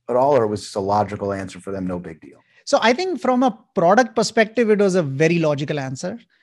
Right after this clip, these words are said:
Speaker 2: From just the company viability perspective, it was a risk.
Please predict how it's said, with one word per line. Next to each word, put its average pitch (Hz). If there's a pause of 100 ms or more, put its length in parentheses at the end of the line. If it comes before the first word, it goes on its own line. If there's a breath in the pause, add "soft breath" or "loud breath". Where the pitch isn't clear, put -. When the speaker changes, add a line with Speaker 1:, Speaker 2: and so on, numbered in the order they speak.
(180)
Speaker 2:
From 202
just 185
the 196
company 190
viability 170
perspective, 202
it 165
was 165
a 151
risk. -